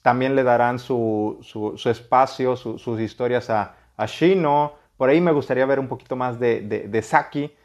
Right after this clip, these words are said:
Entonces, este, sí, me, me está gustando bastante la adaptación de Kanoyo Mo Kanoyo. Y ahora sí que ca-, es así, cada sábado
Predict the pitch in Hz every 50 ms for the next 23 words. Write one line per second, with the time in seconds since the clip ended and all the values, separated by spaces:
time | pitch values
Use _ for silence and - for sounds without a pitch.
0 | _ _ - 117 117 107 120 120 117 113 135 127 107 113 104 - - - 110 101
1 | 104 104 101 101 - 113 - 147 156 143 131 131 131 147 156 - - 202 202 190
2 | 190 180 175 175 175 175 143 - 123 123 123 123 123 - - 143 143 143 143 156
3 | 160 - 117 113 110 110 107 - 120 107 - 123 127 127 120 - 127 123 127 120
4 | 113 113 110 117 113 - 127 120 123 139 143 175 190 - - _ _ _ - 117
5 | 120 127 147 143 151 156 160 151 - - - - 139 190 190 240 220 196 - 202
6 | 185 190 - 185 202 214 214 - - 214 208 214 220 233 226